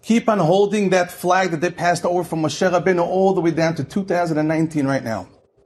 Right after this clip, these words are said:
How could it be that a person right now, this generation,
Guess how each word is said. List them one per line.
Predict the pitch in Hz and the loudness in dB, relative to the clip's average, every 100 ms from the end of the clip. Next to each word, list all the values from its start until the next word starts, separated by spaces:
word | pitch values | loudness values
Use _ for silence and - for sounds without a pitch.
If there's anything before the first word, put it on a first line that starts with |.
| _ _ _ _ _ _ _ _ _ _ _ | _ _ _ _ _ _ _ _ _ _ _
How | - 196 | -2 0
could | 233 233 | 2 2
it | 214 175 | 2 2
be | 220 196 - _ _ _ _ | -2 -2 -10 _ _ _ _
that | 156 | 0
a | 185 | 0
person | 190 202 214 214 208 | 2 0 0 0 0
right | 208 214 | 0 0
now, | 208 202 | 2 0
this | 214 | 0
generation, | 180 208 196 190 - 147 | -2 -2 -2 -6 -8 -12